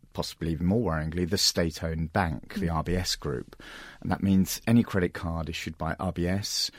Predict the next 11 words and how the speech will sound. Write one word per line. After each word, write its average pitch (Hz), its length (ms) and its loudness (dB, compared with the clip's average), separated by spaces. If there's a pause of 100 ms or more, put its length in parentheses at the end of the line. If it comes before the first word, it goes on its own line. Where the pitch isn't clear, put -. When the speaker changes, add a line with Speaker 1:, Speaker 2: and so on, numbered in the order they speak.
(280)
Speaker 1:
NatWest, 82 760 -2 (320)
and 110 180 6
indeed 87 300 0
Tesco, - 520 -2
which 82 320 -6
basically 87 360 -2
uses 82 580 -2
R 82 140 -2
B 82 100 -2
S's 78 300 -6
systems. - 760 -4